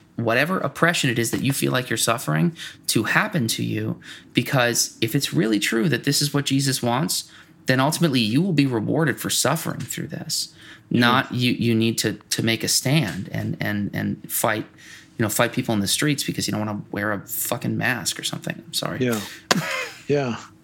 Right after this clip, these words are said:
Speaker 2: It is complicated because
Speaker 1: Yeah.
Speaker 2: on the other hand, we say to people who are,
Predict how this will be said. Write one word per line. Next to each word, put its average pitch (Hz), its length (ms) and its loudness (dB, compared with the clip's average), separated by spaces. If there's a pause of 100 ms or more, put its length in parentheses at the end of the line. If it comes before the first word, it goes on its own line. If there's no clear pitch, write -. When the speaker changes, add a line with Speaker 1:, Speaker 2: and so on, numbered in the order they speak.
(960)
Speaker 2:
It 165 120 6
is 233 240 4
complicated 143 720 0 (180)
because 151 360 2
Speaker 1:
Yeah. 151 60 0
Speaker 2:
on 147 80 -2
the 139 120 2
other 208 240 2
hand, 151 640 0 (680)
we 151 200 4
say 175 400 4
to 165 120 2
people 156 580 2
who 143 260 2
are, 123 640 0